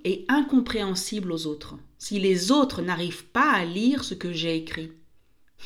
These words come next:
dans ce cas-là, mon cahier de tradition culinaire familiale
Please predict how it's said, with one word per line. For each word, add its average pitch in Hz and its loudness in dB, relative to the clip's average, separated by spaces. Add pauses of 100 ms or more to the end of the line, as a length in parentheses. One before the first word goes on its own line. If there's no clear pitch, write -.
(320)
dans 180 -6
ce 208 -4
cas-là, 180 -2 (520)
mon 185 0
cahier 190 0
de 160 2 (360)
tradition 190 -2
culinaire 196 -4
familiale 170 -2